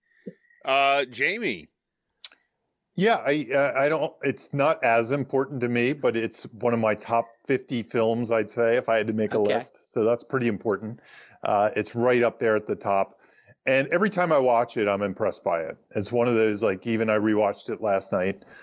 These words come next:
Speaker 2: I'm still impressed by it. I, and I was kinda done with slasher movies. Just, I,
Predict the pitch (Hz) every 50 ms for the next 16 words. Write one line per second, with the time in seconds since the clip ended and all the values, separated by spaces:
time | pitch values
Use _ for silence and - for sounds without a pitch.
0 | - - - - 104 98 - - - 120 113 113 104 92 - - 110 95 - -
1 | - 98 95 92 95 95 - - - _ - - - _ _ _ _ _ - 131
2 | 165 170 - 196 185 202 220 226 262 269 - - - 254 240 226 214 160 117 92
3 | - 127 127 139 151 151 127 120 107 - - - 127 113 110 117 117 - - 123
4 | 110 110 110 110 107 113 117 120 117 - - 143 135 - - - - - - -
5 | - - -